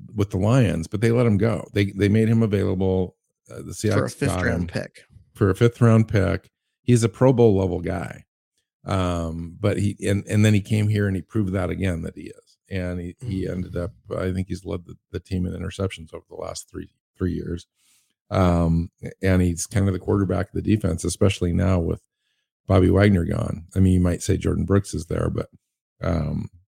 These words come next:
Speaker 1: Quandre Diggs does everything on the back end that you could ask, um,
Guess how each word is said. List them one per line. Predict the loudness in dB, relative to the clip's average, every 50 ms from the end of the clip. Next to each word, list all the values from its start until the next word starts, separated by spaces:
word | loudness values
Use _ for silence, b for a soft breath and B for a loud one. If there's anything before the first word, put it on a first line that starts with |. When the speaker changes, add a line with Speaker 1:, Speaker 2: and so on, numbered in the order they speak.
| _ _ _ _ _ _ 2
Speaker 1:
Quandre | 2 4 4 4 2 2
Diggs | 0 -2 -2 -4 -8 -12 -18 -18 _ _ _ -8 -2
does | 0 2 2 2
everything | 2 2 2 2 2 0
on | 0
the | -2 -2
back | -2 -2 -4 -4 -2
end | -2 -2 -2
that | -2 -4
you | -4 -4
could | -4 -2
ask, | -2 -2 -4 -4 -6 -12 -16 _ _ _ _ _ _ _ -2
um, | -2 0 0 0 -2 -2 -2 -4